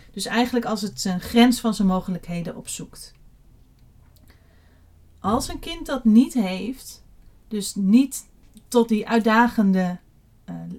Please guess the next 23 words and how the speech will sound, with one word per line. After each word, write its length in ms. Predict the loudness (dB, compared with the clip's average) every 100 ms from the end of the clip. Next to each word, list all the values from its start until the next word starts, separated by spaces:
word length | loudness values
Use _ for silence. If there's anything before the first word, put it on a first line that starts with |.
| _
leerhouding 960 | -6 0 4 4 4 2 2 0 -4 -6
komt, 520 | -10 -4 -4 -4 -14 -20 -20 -4
dan 180 | -2 0
kun 120 | 4
je 60 | 4
je 140 | 4
ook 180 | 0 -4
gaan 160 | -8 -6
afvragen: 720 | -6 -6 -8 -6 -6 -8 -4
wat 220 | -4 -4
zit 200 | -8 -8
erachter? 640 | -8 -8 -8 -10 -8 -4
Waardoor 420 | 0 2 2 2
lukt 260 | 2 -2 -6
het 120 | -6
niet? 240 | -6 -4
Waar 240 | -2 2 2
zit 220 | 0 -2
een 240 | -2 -2 -4
blokkade 920 | -2 -2 -2 -4 0 0 -2 -4 -6
of 140 | -10
iets 280 | -6 -6 -4
waardoor, 360 | -6 -4 -6